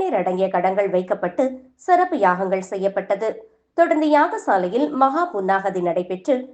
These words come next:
மேளதாளங்கள் உள்ளிட்ட மங்கள வாத்தியங்கள் முழங்க புனித நீர் அடங்கிய கடங்கள் ஊர்வலமாக கோவில் கோபுரங்களுக்கு எடுத்து வரப்பட்டு கோபுர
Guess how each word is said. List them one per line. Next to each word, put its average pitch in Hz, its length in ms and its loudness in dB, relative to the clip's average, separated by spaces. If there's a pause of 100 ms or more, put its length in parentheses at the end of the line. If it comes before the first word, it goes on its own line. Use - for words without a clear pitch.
(240)
மேளதாளங்கள் 196 800 2
உள்ளிட்ட 180 360 0 (160)
மங்கள 302 280 2 (120)
வாத்தியங்கள் 190 520 0
முழங்க 180 360 -2 (380)
புனித 359 320 0
நீர் 349 180 2
அடங்கிய 185 360 2
கடங்கள் 185 360 2 (200)
ஊர்வலமாக 277 760 2 (140)
கோவில் 302 400 2
கோபுரங்களுக்கு 311 680 -2
எடுத்து 214 260 -6
வரப்பட்டு 269 420 -2 (500)
கோபுர 349 300 4